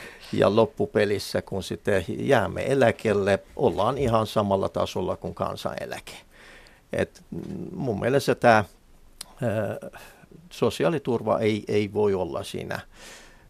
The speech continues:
ö, kilpailla se työnteon kanssa. Että työnteolle pitää olla kyllä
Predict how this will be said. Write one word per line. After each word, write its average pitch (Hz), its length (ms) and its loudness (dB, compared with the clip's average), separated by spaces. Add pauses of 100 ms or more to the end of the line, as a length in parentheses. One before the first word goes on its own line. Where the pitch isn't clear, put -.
(100)
ö, - 480 -4
kilpailla 110 680 2
se - 160 -2
työnteon - 680 -6
kanssa. - 380 -8
Että - 180 -6
työnteolle 127 640 -4
pitää 120 400 -2
olla - 280 -6
kyllä 73 280 -10